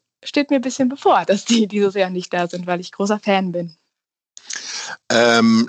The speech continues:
Speaker 2: äh, wenn es, wenn man keine Bars besuchen kann, kann man auch nicht essen gehen. Ähm, äh, kennen die Pizzabringdienste deine Adresse jetzt schon auswendig oder, äh, kennst du wiederum einige Rezepte jetzt noch mehr auswendig aus Kochbüchern oder wie funktioniert das bei dir?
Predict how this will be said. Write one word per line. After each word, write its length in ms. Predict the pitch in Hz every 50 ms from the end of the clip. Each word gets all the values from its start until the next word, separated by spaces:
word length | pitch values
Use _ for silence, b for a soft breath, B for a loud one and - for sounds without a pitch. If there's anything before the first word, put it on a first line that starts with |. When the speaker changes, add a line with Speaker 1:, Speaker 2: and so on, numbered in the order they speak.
| - -
Speaker 2:
äh, 300 | - 113 113 110 107 101
wenn 200 | 92 92 107 110
es, 260 | 117 113 - - - -
wenn 180 | - 101 107 104
man 140 | 107 107 98
keine 240 | - 113 107 107
Bars 340 | 101 98 101 92 104 - -
besuchen 340 | - 123 110 117 123 120 120
kann, 180 | 113 123 120 113
kann 140 | 120 117
man 120 | 113 110 110
auch 80 | 107
nicht 180 | 110 110 110 -
essen 220 | 95 - - 127
gehen. 260 | 104 90 95 95 92 90 B B B B B B
Ähm, 480 | - - 98 98 98 98 98 98 95 90 - -
äh, 140 | - 87 90 - -
kennen 240 | - - 131 135 135
die 120 | 131 135
Pizzabringdienste 840 | 123 - 135 131 - 147 139 131 131 143 139 131 143 135 - - 135
deine 240 | 117 117 117 120 110
Adresse 340 | - 104 104 110 113 - 139
jetzt 120 | 120 -
schon 120 | - 117 110
auswendig 640 | 92 104 123 127 - 151 156 165 175 190 190 - -
oder, 440 | - 156 151 147 139 135 139 139 - B B B B B B
äh, 360 | - 117 123 123 123 123 117
kennst 360 | - - 135 127 120 - -
du 180 | 139 139 147 131
wiederum 400 | 127 127 117 117 120 120 117 117
einige 380 | - - 113 117 117 101 107 92
Rezepte 420 | 110 104 - - 117 101 - 117
jetzt 240 | 104 101 98 - -
noch 220 | 110 107 95 -
mehr 220 | 110 104 92 92 87
auswendig 520 | 87 101 101 - - 101 95 98 92 -
aus 160 | 95 95 -
Kochbüchern 720 | - - 104 - - - 101 87 - - 87 82 - 90
oder 280 | 90 92 95 92 90 87
wie 80 | 92
funktioniert 480 | 90 - 98 92 - - 101 92 87 -
das 140 | 87 82 -
bei 140 | - 82 80
dir? 260 | - 80 76 -